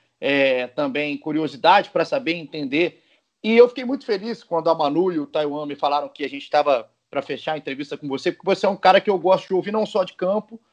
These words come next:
mas também de gestão, é, fora de campo. Acho que é, é, existe a preocupação e é cada vez mais legal a gente ver pessoas inseridas em todos os meios, não só naquele campo bola.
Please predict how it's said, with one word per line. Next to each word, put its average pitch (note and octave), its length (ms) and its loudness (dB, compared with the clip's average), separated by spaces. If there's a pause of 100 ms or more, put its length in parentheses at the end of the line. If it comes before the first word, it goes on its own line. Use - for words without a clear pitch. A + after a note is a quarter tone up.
(200)
mas E3+ 200 0
também F3 260 -6
de D3+ 60 -12
gestão, F#3 600 2
é, C#3 140 0
fora D3+ 300 -2
de - 80 -18
campo. D3 640 -2
Acho C3+ 240 -2
que D#3 80 -2
é, C#3+ 260 -2
é, B2+ 80 -4 (160)
existe D3+ 340 2
a - 40 0
preocupação F3 840 2
e D3+ 320 0
é D3 80 2
cada D3+ 220 0
vez D#3 160 -4
mais D#3+ 160 -2
legal D#3+ 260 2
a D#3 40 0
gente D3+ 240 -6
ver C#3+ 300 -2 (340)
pessoas D3+ 340 0
inseridas D#3+ 500 0
em D#3 60 -8
todos F3+ 400 6
os C#3+ 160 4
meios, D3+ 380 6
não E3 180 4
só E3 240 4
naquele D3 300 -4
campo C#3+ 320 -12
bola. D3 420 0